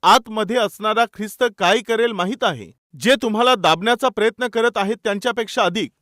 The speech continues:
अधिक उन्नतीच्या स्थानामध्ये देव तुम्हाला घेऊन जाईल. हे सत्य नेहमी लक्षात ठेवा. परंतु तो ख्रिस्त तुमच्यामध्ये काय पाहिजे? असला पाहिजे. योसेफाच्या भावांनी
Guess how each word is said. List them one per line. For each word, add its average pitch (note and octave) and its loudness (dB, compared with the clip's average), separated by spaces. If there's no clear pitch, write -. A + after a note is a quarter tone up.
अधिक F#3 0
उन्नतीच्या A#3 -2
स्थानामध्ये F#3+ -2
देव G3+ 4
तुम्हाला G#3 -2
घेऊन G3 -4
जाईल. A2+ -12
हे F#3 -4
सत्य A#3+ -2
नेहमी A#3 -2
लक्षात B3+ -2
ठेवा. B2 -10
परंतु G3+ -4
तो A3+ 6
ख्रिस्त C4 -6
तुमच्यामध्ये G#3+ -2
काय G3 2
पाहिजे? A3 -2
असला A3 0
पाहिजे. C3+ -10
योसेफाच्या C4 2
भावांनी F#3+ -2